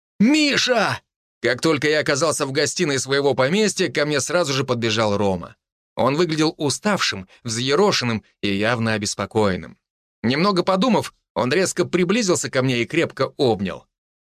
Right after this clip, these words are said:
«Как я рад, что с тобой все в порядке! Там, во дворце!» «Я в курсе»,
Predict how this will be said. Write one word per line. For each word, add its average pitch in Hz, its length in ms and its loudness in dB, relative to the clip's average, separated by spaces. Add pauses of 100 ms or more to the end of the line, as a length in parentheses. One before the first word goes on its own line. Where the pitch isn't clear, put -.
(160)
«Как 165 380 0
я 165 200 4
рад, 180 300 0
что - 200 -2
с - 80 -4
тобой 175 280 2
все 160 220 -2
в 135 100 -10
порядке! 165 800 0 (420)
Там, 220 320 2
во 151 100 0
дворце!» 190 680 -2 (800)
«Я 143 380 0
в 123 120 -6
курсе», 135 840 -2